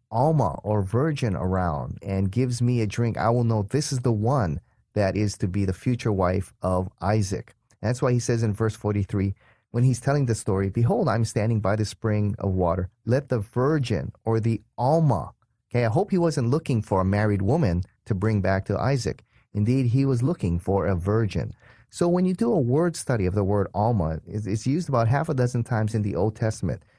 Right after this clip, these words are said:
Genesis twenty-four, as I just mentioned here, Exodus two, Psalm sixty-eight, verse twenty-five, Proverbs thirty, verse nineteen, Song of Solomon, chapter one, verse three, and others.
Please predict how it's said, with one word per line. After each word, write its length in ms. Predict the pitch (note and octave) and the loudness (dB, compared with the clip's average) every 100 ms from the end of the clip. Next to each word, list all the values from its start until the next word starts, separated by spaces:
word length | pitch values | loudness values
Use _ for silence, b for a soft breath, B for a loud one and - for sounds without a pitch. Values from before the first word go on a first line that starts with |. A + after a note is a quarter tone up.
| b b _ | b b _
Genesis 440 | G#2 A#2 - A2 | -2 0 -2 -6
twenty-four, 580 | - A#2 A2+ - A2 G#2 | -4 -2 0 0 0 2
as 120 | G2 | 2
I 120 | G2 G2 | 0 0
just 220 | G2+ - | -2 -2
mentioned 420 | F#2+ F#2+ - F#2 | -2 0 -2 -2
here, 180 | G2 - | -2 -2
Exodus 540 | G2+ - - G#2 G2+ | -2 -2 0 0 -2
two, 480 | - B2 A#2 A#2 A#2+ - _ - | -2 2 4 2 0 -6 _ -8
Psalm 360 | - G2+ G#2 | -2 0 0
sixty-eight, 840 | G#2 - A#2+ - G#2 D#2 G#2 G#2+ - | 0 -4 -4 -2 -2 0 0 0 -4
verse 280 | A2+ G2+ - | -4 -4 -2
twenty-five, 680 | G#2+ G#2 - F#2 F#2+ G2+ - b b _ | -2 0 0 0 2 0 -4 b b _
Proverbs 440 | - A2+ A2+ G2 - | 0 2 2 -2 -2
thirty, 320 | A2+ A2+ A2+ | 0 2 2
verse 360 | G#2 G2 G2+ - | 2 0 0 0
nineteen, 640 | G2 G2 G2 G#2 G2+ G2 - _ - | 0 0 -2 0 0 0 -4 _ -16
Song 340 | - A2+ A#2 | -4 0 0
of 100 | G#2+ | 0
Solomon, 460 | - A2 G2+ G#2+ G#2 | -2 0 2 2 0
chapter 340 | - G2 - | 0 -4 0
one, 280 | F#2+ G2 G2 | 0 2 0
verse 240 | F#2+ G2 - | 0 -2 -4
three, 280 | - F#2+ | -2 -2
and 160 | - F2+ | 0 0
others. 400 | A2+ A#2 E2 | 0 0 -2